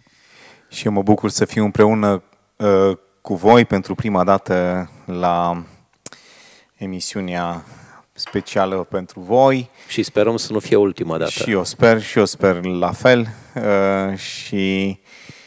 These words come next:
Speaker 1: uh, eu vreau să zic în, în dreptul meu așa, că nu cred că noi în seara aceasta o să vă învă-, învățăm pe voi cum se creează un profil virtual și ce înseamnă asta, ce înseamnă toată,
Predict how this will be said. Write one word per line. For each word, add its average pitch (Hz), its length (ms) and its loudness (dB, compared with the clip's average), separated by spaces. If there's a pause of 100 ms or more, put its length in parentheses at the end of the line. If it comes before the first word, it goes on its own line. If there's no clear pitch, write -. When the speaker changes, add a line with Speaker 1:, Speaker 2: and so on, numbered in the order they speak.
(500)
Speaker 1:
uh, 92 520 -4 (1000)
eu 139 260 6
vreau 135 200 4
să 120 120 -4
zic 117 200 -2 (340)
în, 107 580 -6
în 107 180 -6
dreptul 110 380 2
meu 95 220 2
așa, 92 260 -2
că 107 180 -8
nu 123 420 -8
cred 123 320 -2
că 95 480 -4
noi 101 280 -8
în 95 60 -8
seara 95 260 -2
aceasta 107 320 -6
o 98 60 -8
să - 140 -8
vă 92 120 -8
învă-, 92 420 -6
învățăm 98 640 -6
pe 98 120 -6
voi 95 360 -6
cum - 180 -16
se 95 420 -6 (640)
creează 98 460 -6
un 92 200 -10
profil 98 540 -8
virtual 92 680 -4
și - 180 -16
ce - 160 -10
înseamnă 90 500 -8
asta, 95 360 -8
ce - 140 -14
înseamnă 92 380 -8
toată, 92 400 -6